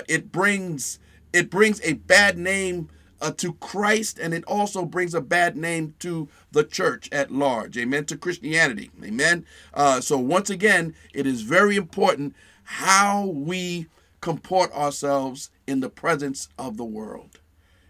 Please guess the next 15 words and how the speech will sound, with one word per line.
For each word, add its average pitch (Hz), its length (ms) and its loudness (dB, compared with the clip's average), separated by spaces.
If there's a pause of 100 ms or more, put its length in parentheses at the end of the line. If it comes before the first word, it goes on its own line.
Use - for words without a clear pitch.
It 135 140 -4
is 120 140 -4
very 170 320 4
important. 165 500 -4
It 117 80 -4
is 127 140 -6
important 220 380 -4
that 214 180 -2
they 190 140 -4
know 226 280 -2
that 139 200 -4
we 147 140 -4
are 135 120 -2
not 131 240 -4
perfect. - 520 -8